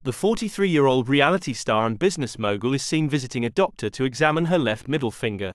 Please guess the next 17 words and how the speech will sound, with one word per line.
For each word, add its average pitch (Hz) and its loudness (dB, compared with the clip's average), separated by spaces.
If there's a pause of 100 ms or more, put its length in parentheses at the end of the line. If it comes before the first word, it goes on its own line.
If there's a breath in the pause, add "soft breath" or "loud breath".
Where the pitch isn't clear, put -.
which - -6
is 127 -6
heavily 190 -2
bandaged 117 -2
and 139 -4
splintered. 104 -4 (840)
Upon 220 2
removing 143 4
the 117 2
bandage, 139 2 (160)
the 139 -2
doctor 180 0
remarks, 135 0 (300)
"Oh, 165 6 (240)
it 170 0
looks 160 0
great." 113 0